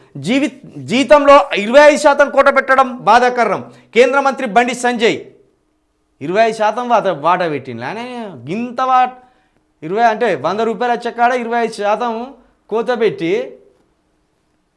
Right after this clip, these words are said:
మొత్తమే డెబ్బై ఐదు రూపాయలు ఇస్తానులాట. ఇదేం లెక్క మరి?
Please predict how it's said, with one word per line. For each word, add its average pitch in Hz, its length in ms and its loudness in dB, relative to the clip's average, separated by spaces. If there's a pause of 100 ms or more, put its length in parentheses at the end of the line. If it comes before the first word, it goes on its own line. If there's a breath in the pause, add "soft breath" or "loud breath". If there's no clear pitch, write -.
(160)
మొత్తమే 233 680 -4 (1200)
డెబ్బై 226 260 0
ఐదు 220 140 0
రూపాయలు 202 280 -2
ఇస్తానులాట. 135 460 -10 (2750 soft breath)
ఇదేం 190 320 -4
లెక్క 208 220 -6
మరి? 214 320 -8